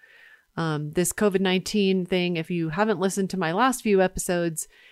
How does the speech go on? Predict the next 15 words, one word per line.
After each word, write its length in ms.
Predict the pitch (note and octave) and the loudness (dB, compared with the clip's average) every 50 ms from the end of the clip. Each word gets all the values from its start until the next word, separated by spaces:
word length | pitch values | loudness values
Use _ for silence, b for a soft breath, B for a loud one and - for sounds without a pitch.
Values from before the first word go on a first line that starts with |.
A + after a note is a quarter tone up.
| b b b | b b b
you 160 | F3+ F#3+ F#3+ | 0 2 4
may 160 | F#3+ F#3 F#3 | 4 4 4
not 220 | F#3 F3+ E3+ - - | 4 2 0 0 0
be 100 | F#3 F3 | 0 0
aware 560 | E3 D#3+ F3 F3+ F3 E3+ E3 D#3+ D#3 D#3+ - | 0 0 0 2 2 2 2 0 0 -2 -2
that 280 | - E3+ E3+ D#3+ - - | -4 -4 -4 -6 -6 -4
I 220 | - F3 E3 F3 F3 | -2 -2 0 0 0
believe 540 | E3 F3 E3 E3+ F3 F3 E3+ E3 D#3 - | -2 -2 -4 -4 -4 -4 -4 -4 -6 -6
that 280 | - E3+ E3 D#3+ - - | -6 -4 -4 -4 -4 -6
we 220 | D#3 E3 E3 E3 | -8 -8 -6 -6
have 240 | D#3+ E3 D#3 D3+ D3+ - - _ _ _ - | -4 -4 -6 -6 -8 -14 -20 _ _ _ -14
radically 560 | - D#3+ F3 F#3 F#3 F#3 F#3 F#3 - F#3 F3 | -10 -4 0 2 2 2 0 0 -2 -4 -4
changed 440 | - - - E3+ E3+ E3 D#3+ - - | -4 -4 -6 -4 -4 -4 -6 -4 -2
our 180 | E3 E3 D#3+ | -2 -2 -2
world, 460 | D3+ D#3+ D#3 D3 D3 C#3 D3 D#3+ F3 | -2 -2 -2 0 -2 -2 -4 -6 -12